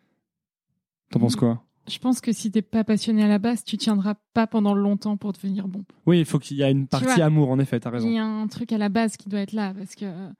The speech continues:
Speaker 1: Toi, t'as, tu l'as senti, euh, donc tu sais que t'étais, t'étais petite, hein, mais est-ce que quand t'as commencé le patinage, qu'est-ce qui fait que, qu'est-ce qui fait que ça a pu être une passion, alors ?
Speaker 3: C'est tellement vieux que, tu sais,
Speaker 1: Ouais.
Speaker 3: j'étais tellement petite, c'est des, je m'en souviens pas, en fait.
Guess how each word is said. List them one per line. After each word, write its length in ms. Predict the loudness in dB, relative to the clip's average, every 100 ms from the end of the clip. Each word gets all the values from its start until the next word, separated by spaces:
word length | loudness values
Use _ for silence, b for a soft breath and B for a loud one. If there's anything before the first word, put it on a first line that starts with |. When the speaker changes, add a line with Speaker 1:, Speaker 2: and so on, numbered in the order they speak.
| -4
Speaker 1:
Toi, 120 | -2
t'as, 160 | 0 0
tu 100 | 2
l'as 100 | 2
senti, 380 | 2 0 2
euh, 320 | 4 4 4 0
donc 200 | -2 -4
tu 80 | -2
sais 120 | -2
que 60 |
t'étais, 180 | 0 -2
t'étais 260 | 0 -2 0
petite, 300 | 0 2 2
hein, 120 | 2
mais 100 | 2 0
est-ce 120 | 0
que 80 | -2
quand 280 | -4 -6
t'as 100 | -4
commencé 340 | 0 0 0 0
le 60 |
patinage, 380 | 0 2 4 4 0 -10 _
qu'est-ce 160 | -2 0
qui 100 | 0
fait 180 | 0 2
que, 480 | 2 2 2 0 -2 -8 _ _ _ _ _ _
qu'est-ce 180 | -2 0
qui 100 | 0
fait 120 | 0
que 60 | 0
ça 100 | 0
a 80 | 0
pu 160 | 0
être 140 | 0 0
une 100 | 0
passion, 340 | -2 -2 -2
alors ? 200 | -2 -6 -12 _ _ _
Speaker 3:
C'est 200 | -20 -20 _
tellement 360 | -2 0 0 0
vieux 220 | -2 -4
que, 380 | -4 -4 -6 -6
tu 80 | 0
sais, 60 |
Speaker 1:
Ouais. 60 | 2
Speaker 3:
j'étais 160 | 4 4
tellement 260 | 4 2
petite, 260 | 0 -2 0
c'est 140 | 0
des, 520 | 2 4 4 2 0
je 100 | -4
m'en 100 | -4
souviens 260 | 0 2 2
pas, 140 | 2
en 100 | 0
fait. 220 | 0 -6